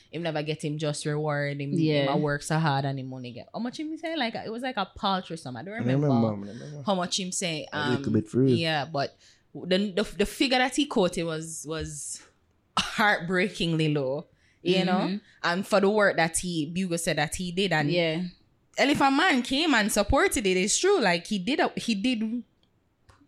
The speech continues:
Speaker 1: he did work and he did his work. Bugle did his work and they were very close, but it's just like a misunderstanding. So
Speaker 2: Mm-hmm.
Speaker 1: hopefully,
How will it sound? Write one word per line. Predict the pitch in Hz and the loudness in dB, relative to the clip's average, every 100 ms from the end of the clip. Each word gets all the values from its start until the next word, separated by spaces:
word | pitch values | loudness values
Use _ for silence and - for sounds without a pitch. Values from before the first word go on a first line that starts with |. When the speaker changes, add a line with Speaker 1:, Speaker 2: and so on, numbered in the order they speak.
| - | -6
Speaker 1:
he | - 269 | 0 2
did | 196 240 208 | 4 2 4
work | 190 185 185 208 | 4 6 6 4
and | 196 180 | 2 2
he | 185 | 0
did | 156 185 175 | 2 2 4
his | 196 170 | 2 2
work. | 151 151 165 - - 160 | 2 2 0 -4 -10 -6
Bugle | 185 165 | -4 -2
did | 160 156 | -2 -2
his | 156 151 | -4 -4
work | 143 170 - - - - | -4 -4 -10 -20 -20 -8
and | 156 170 | -4 0
they | |
were | 170 170 | 2 4
very | 180 160 | 4 2
close, | 160 170 160 | 2 0 0
but | 151 147 | -2 -4
it's | 165 165 | -2 0
just | 160 - | -2 0
like | 147 147 | -2 -2
a | |
misunderstanding. | 151 165 151 143 143 - 156 156 143 135 | -4 -4 -6 -6 -8 -8 -6 -6 -6 -2
So | 185 | 0
Speaker 2:
Mm-hmm. | 156 | 4
Speaker 1:
hopefully, | 233 262 185 - 139 127 135 | 4 4 0 -6 -6 -6 -10